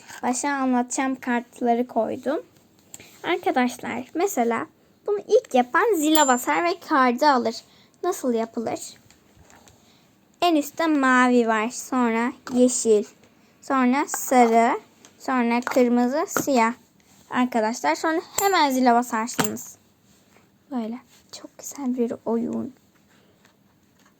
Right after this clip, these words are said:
Böyle koyuyorsunuz. Zile basıyorsunuz. Ben göstermek için böyle koydum.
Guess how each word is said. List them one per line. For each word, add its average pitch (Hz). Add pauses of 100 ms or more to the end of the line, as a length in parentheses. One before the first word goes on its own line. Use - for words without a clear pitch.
(160)
Böyle 285
koyuyorsunuz. 247
Zile 247
basıyorsunuz. 240 (760)
Ben 240
göstermek 226
için 220
böyle 214
koydum. 220